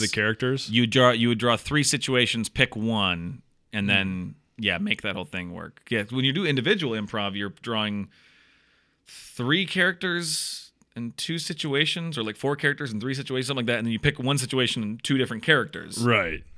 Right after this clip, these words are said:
Speaker 1: And then you're playing both of them in, in the situation, um, which that was interesting too, and I think that's another thing that, like,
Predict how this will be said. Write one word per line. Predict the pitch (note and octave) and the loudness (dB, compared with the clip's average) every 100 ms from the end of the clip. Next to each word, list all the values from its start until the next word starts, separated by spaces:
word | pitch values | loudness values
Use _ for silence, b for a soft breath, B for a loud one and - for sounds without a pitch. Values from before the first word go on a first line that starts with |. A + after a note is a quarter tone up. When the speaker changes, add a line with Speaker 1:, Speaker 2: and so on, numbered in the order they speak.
| - | -14
Speaker 1:
And | - G#2+ | -6 -2
then | G#2+ | 2
you're | B2+ | 2
playing | B2+ B2 G#2 G#2 | 6 4 4 0
both | A#2+ A2+ A2 | 0 0 0
of | G2+ | -2
them | F#2 F2 F2 G#2+ - - | -4 -4 -6 -10 -14 -8
in, | G2 F#2+ - | -6 -6 -4
in | G2+ F#2+ | -2 -2
the | |
situation, | D#2+ E2 F#2+ F#2 F2+ - D#2 E2+ b b b b b _ | -4 -6 -2 0 0 -4 -10 -16 b b b b b _
um, | G2 F2 E2 F2+ G2 - _ - | -6 -4 -6 -12 -14 -20 _ -6
which | B2+ | -2
that | A3+ G4 | 0 2
was | A3+ | 0
interesting | A#2 A2 G#2 | -2 -2 0
too, | G3+ F3 | 4 4
and | F#2+ | 2
I | F#2 | -2
think | G#2+ - | -2 -2
that's | A2+ | -2
another | A2+ B2+ | -2 -2
thing | A#2 F#2+ E2 | -4 -6 -8
that, | C#2+ | -10
like, | F2 F2 | -10 -12